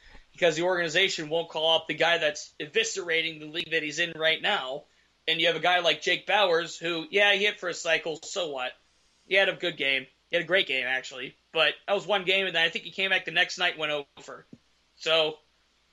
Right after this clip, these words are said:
you have a guy like that who's struggling. I know Santana at first base, and – you'd want Bobby Bradley to pay, play there daily, but you gotta,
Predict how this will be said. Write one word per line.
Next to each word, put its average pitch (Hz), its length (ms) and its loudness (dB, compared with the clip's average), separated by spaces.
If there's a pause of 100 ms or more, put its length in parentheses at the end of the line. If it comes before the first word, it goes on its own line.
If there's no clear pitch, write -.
(140)
you 180 80 -4
have 202 80 0
a 214 40 4
guy 208 100 8
like 185 160 4
that 185 180 4
who's 196 140 -6
struggling. 175 500 0 (240)
I 196 80 -4
know 233 120 2
Santana 202 540 0
at 202 140 -2
first 185 260 -4
base, 170 380 2
and – 156 200 -4 (300)
you'd 170 180 -4
want 196 200 0
Bobby 175 220 2
Bradley 165 360 2
to 165 80 -6
pay, 156 300 0 (100)
play 175 200 2
there 160 200 4
daily, 135 560 -2
but 139 260 2 (2000)
you 220 160 -4
gotta, 285 360 4